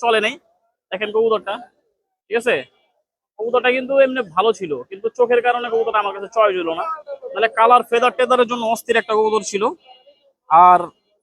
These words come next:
এক কথায় এভারেজ, চারশো টাকা দাম চেয়েছে কবুতরটা। নর কবুতর না, ঠিক আছে? নর। এইসব কবুতর হাট বাজারে উঠে খুব কম, দেখা পাইলাম তাই দেখাইলাম। তো সর্বপ্রথম কথা কিন্তু এটাতে কিন্তু কোনো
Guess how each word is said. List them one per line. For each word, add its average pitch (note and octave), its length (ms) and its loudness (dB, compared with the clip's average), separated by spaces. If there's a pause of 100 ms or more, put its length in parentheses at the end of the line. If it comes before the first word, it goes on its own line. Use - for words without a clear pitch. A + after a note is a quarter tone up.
(880)
এক A#3 120 -2
কথায় C4 240 8
এভারেজ, A3 340 4
চারশো A#3+ 280 2
টাকা A#3 200 4
দাম A#3 160 4
চেয়েছে G3+ 260 -2
কবুতরটা। G#3 380 -2 (1080)
নর A#3+ 200 6
কবুতর C4 340 0
না, D#4 40 2 (880)
ঠিক G#3+ 160 -2
আছে? A#3+ 140 4 (320)
নর। A3 160 4 (800)
এইসব A3+ 240 0
কবুতর C#4+ 280 2
হাট A#3 160 4
বাজারে C4+ 260 4
উঠে B3+ 200 4
খুব B3+ 100 -8 (100)
কম, G3+ 160 6 (720)
দেখা A3+ 280 4
পাইলাম B3+ 280 4
তাই A#3 180 2
দেখাইলাম। G#3 320 0 (580)
তো F3+ 40 2 (160)
সর্বপ্রথম B3 500 4
কথা C4 220 4
কিন্তু C4 200 -2
এটাতে C4+ 260 2
কিন্তু C4+ 160 -4 (200)
কোনো B3+ 120 -4